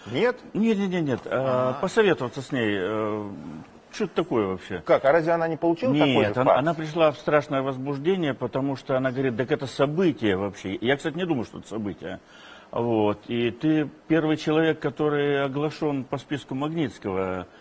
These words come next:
Speaker 2: Я не вникал во все эти вещи.
Speaker 1: Ага.
Speaker 2: Ну и, э, она радостно говорит: "Давай я про это сообщу". Говорю: "Ну, сообщай". А не успела она сообщить,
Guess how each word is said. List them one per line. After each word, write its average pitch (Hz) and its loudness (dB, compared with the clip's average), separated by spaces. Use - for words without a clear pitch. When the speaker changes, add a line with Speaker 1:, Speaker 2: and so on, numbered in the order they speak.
Speaker 2:
Я 160 0
не 226 0
вникал 233 0
во 143 0
все 131 -4
эти 123 -6
вещи. 104 -4
Speaker 1:
Ага. 104 -16
Speaker 2:
Ну 254 4
и, 214 4
э, 127 2
она 170 2
радостно 135 0
говорит: 117 -2
"Давай 180 4
я 147 2
про 123 -2
это 107 -4
сообщу". 107 -2
Говорю: 90 -6
"Ну, 151 -4
сообщай". 120 0
А 117 0
не 139 2
успела 170 2
она 165 0
сообщить, 160 -4